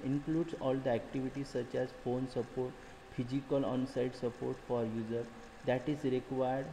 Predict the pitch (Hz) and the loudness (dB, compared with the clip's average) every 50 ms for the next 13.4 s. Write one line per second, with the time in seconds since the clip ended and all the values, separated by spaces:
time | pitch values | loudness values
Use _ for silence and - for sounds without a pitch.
0 | 139 120 113 120 127 147 165 160 151 151 151 151 - 151 131 - - - 139 135 | -8 -2 0 2 2 2 2 0 0 0 -2 0 0 -2 -2 -2 -2 -2 0 0
1 | 143 139 135 - 127 120 117 - - - 127 123 123 127 139 147 - - - - | 0 0 0 0 -2 -2 -2 -2 -2 2 2 2 2 2 -2 -4 -8 -12 -14 -16
2 | - - - - 131 139 156 160 175 170 147 156 143 - - 165 156 156 160 151 | -16 -14 -6 0 2 2 2 2 0 0 0 -2 -2 -2 -4 -2 -2 0 -2 -2
3 | - 147 135 131 131 - - 143 135 135 135 139 143 - - - 131 127 120 117 | 0 2 0 0 0 0 0 0 2 2 2 0 -2 -4 -8 -8 -6 -4 -4 -2
4 | 117 123 123 123 120 120 120 117 113 113 113 113 110 110 110 107 - - - - | -2 0 0 0 0 0 0 -2 -2 -2 -2 -2 -2 -4 -6 -6 -8 -12 -12 -8
5 | - 135 127 123 - 131 127 123 - - - - 135 131 135 131 131 - 127 117 | -4 -4 -2 0 0 0 0 0 -2 -6 -6 -2 0 0 0 0 0 -2 -4 -4
6 | - - 127 123 123 123 127 - - - - - - - - - 127 127 123 123 | -2 -2 0 0 0 -2 -4 -6 -14 -16 -16 -16 -16 -10 -2 2 2 2 2 2
7 | 123 123 120 - 131 120 127 135 127 - 143 131 127 123 127 123 127 - 123 127 | 0 -2 -2 -2 -4 -2 -2 -2 0 2 2 2 2 2 0 0 0 0 2 2
8 | 123 120 - - 131 113 - - 123 120 120 120 120 - - - - - - - | 2 0 0 0 0 0 0 0 -2 0 0 -2 -4 -8 -14 -14 -16 -16 -12 -4
9 | - 127 156 156 - - - 147 143 139 - - 143 139 135 131 131 143 143 147 | 0 0 0 0 0 -2 0 0 0 0 0 -2 -2 -2 -2 -2 0 0 2 2
10 | 143 - - - - 78 101 110 113 - - 110 - 139 139 135 - - - - | 2 -2 -4 -6 -8 -6 -4 -4 -4 -6 -6 -4 0 2 2 2 0 -2 -10 -12
11 | - - - - - - - - 131 120 120 127 143 143 147 143 - - 120 127 | -12 -14 -14 -16 -16 -12 -6 -2 0 0 0 2 4 2 2 2 0 -4 -2 -2
12 | 143 156 160 147 - - - 147 143 147 147 139 131 127 127 131 131 131 - - | -2 -2 -2 -4 -6 -4 0 2 2 2 2 0 0 0 0 -2 -4 -6 -6 -4
13 | - 139 127 - - - 139 139 | -2 -2 -2 -2 -2 -4 -4 -4